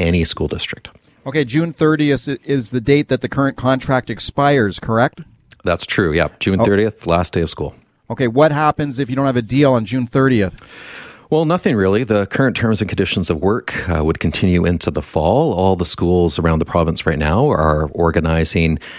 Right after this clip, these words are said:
Speaker 1: their classes for next fall based on the current class size and class composition language that we have. And so we wouldn't be seeing yet anyway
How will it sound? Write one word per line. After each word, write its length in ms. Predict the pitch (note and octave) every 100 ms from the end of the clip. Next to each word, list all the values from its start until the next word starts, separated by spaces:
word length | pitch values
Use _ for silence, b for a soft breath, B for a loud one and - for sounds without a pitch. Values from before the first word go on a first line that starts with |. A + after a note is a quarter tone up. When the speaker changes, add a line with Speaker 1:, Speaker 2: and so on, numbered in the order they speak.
| B
Speaker 1:
their 140 | - -
classes 720 | - F#2 - G2+ F#2+ F2+ -
for 180 | - E2
next 240 | E2+ -
fall 300 | - E2 F#2
based 360 | D#2 E2+ E2 -
on 180 | E2
the 60 | D#2+
current 580 | - D#2 F2 B3 - - _ -
class 340 | - E2+ F2
size 400 | - F2 F2+ F#2
and 80 | E2+
class 240 | F2 D#2+
composition 500 | - E2 D#2 D#2+ E2+
language 380 | E2 E2 E2 -
that 160 | E2+ D#2+
we 140 | E2
have. 360 | D#2 D2 A2+ G#2+
And 140 | E2+
so 380 | - F#2 E2+ D#2+ B B B -
we 180 | F#2+ F#2
wouldn't 280 | G#2 G#2
be 100 | F2
seeing 440 | D#2 - G2 F2 D#2+
yet 360 | F2 F#2+ D#2 -
anyway 600 | F#2+ G2 D2+ C#2+ F2